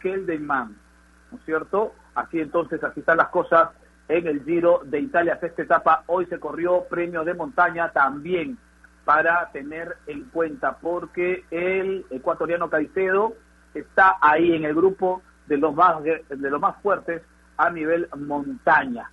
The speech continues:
y haciendo un carrerón hasta el momento en el Giro, en el Giro de Italia. Así que Caicedo ayer, eh,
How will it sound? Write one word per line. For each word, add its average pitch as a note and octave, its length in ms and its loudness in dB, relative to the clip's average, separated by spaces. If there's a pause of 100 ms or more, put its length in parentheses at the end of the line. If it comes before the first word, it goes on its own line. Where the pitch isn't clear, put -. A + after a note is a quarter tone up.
y B2+ 60 -6
haciendo D#3+ 300 -6
un F#3 100 -6
carrerón C#3 500 2
hasta A#2+ 160 -4
el B2 60 -2
momento C#3+ 480 -4 (320)
en D3+ 220 -2
el B2+ 180 -6
Giro, C#3 380 -2 (340)
en D3 200 -4
el A#2+ 160 -6
Giro C3+ 360 0
de A#2+ 340 -6 (100)
Italia. E3+ 1000 4 (440)
Así D3+ 300 -12
que C#3 1080 -2 (160)
Caicedo C#3 400 -4
ayer, D3+ 300 -2 (960)
eh, A2+ 160 -10